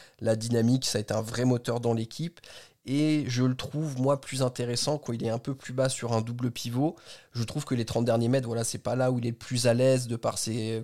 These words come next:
caractéristiques techniques, de par sa vivacité. C'est pas quelqu'un qui est hyper explosif. Donc là, il rayonne, je trouve, plus sur le jeu. Et avec sa lecture, il a été, euh, vraiment pas mal. Donc, euh, voilà, je, je mets aussi une petite pièce pour notre capitaine Jordan Henderson. Julien,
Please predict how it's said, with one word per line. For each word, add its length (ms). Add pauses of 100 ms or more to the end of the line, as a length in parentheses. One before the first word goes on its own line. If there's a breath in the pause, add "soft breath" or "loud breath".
caractéristiques 720
techniques, 460
de 80
par 180
sa 140
vivacité. 540
C'est 100
pas 80
quelqu'un 300
qui 140
est 20
hyper 180
explosif. 560 (420 loud breath)
Donc 200
là, 80
il 80
rayonne, 360
je 100
trouve, 300
plus 180
sur 280
le 140
jeu. 300
Et 40
avec 180
sa 120
lecture, 420
il 100
a 60
été, 280
euh, 80 (360)
vraiment 320
pas 180
mal. 300
Donc, 300
euh, 240
voilà, 180
je, 220
je 120
mets 100
aussi 220
une 80
petite 380
pièce 220
pour 180
notre 300
capitaine 560
Jordan 280
Henderson. 420 (220)
Julien, 300